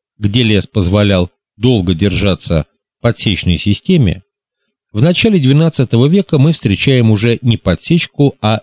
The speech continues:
трехполье. В начале двенадцатого века оно не казалось новостью для новгородцев с их скудной почвой и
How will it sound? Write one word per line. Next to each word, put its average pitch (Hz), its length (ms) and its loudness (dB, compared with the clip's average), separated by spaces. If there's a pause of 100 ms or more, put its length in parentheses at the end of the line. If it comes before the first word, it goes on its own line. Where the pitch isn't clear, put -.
трехполье. - 720 -4 (3000)
В 104 100 -6
начале 202 720 2
двенадцатого 160 760 2
века - 460 -2 (540)
оно 185 420 2
не 147 160 2
казалось 120 500 0
новостью 76 520 -2 (260)
для 98 440 -2
новгородцев 104 720 0 (220)
с - 160 -4
их 143 200 -2
скудной 104 540 0
почвой 151 520 0
и 139 280 -2